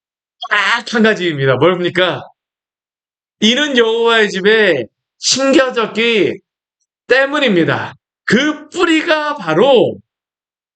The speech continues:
여호와께 뿌리를 내리고 있기 때문에 의인은 번성하며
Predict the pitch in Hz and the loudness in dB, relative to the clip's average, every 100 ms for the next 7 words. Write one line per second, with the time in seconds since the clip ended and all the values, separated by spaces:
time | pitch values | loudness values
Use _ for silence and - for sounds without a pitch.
0 | 131 156 226 294 302 294 254 - 254 254 | 0 2 2 0 0 0 0 0 0 0
1 | 294 294 269 294 262 139 101 _ _ _ | -2 0 2 2 2 0 -4 _ _ _
2 | 131 147 202 254 262 214 180 185 175 151 | 0 0 0 -4 -2 -2 -2 0 2 2
3 | 151 214 240 120 - _ _ _ _ _ | 0 0 0 -4 -14 _ _ _ _ _
4 | _ - 226 226 226 226 220 - 165 180 | _ 0 2 2 0 0 -2 -2 -2 -2
5 | 190 196 208 196 170 165 214 | -2 0 2 2 0 0 -2